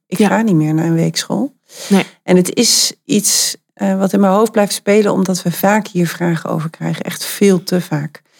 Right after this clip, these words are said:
Speaker 1: Ehm, vragen van ouders op de mail met kinderen die thuis zitten.
Speaker 2: Ja.
Speaker 1: En die niet meer naar school gaan. En ik denk dat dat vaak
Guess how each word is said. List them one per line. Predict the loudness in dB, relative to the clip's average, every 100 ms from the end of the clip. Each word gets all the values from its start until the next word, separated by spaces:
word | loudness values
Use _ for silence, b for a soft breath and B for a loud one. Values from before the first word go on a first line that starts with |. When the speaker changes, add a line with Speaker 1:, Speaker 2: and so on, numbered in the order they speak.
| b b b b b -6
Speaker 1:
Ehm, | 0 2 4 4 2 2 -2 -8
vragen | -8 0 2 2 0
van | 2 2 2 -4 -4
ouders | 0 2 0 -2 -6 -10 -14
op | -2
de | 2
mail | 4 4 4
met | 2 0 -2
kinderen | 0 2 0
die | -4
thuis | -2 0 0 -2
zitten. | -6 -10 -14 _ 0
Speaker 2:
Ja. | 0 0 -6 _ _ _ _ 2
Speaker 1:
En | 4
die | 6
niet | 6 4
meer | 4 6 6
naar | 2
school | 0 -2
gaan. | -2 -2 -2 -6 -14 _ _ _ _ _ _
En | 0 4
ik | 4
denk | 4 2 2
dat | 0
dat | -2 -2
vaak | 0 0 -4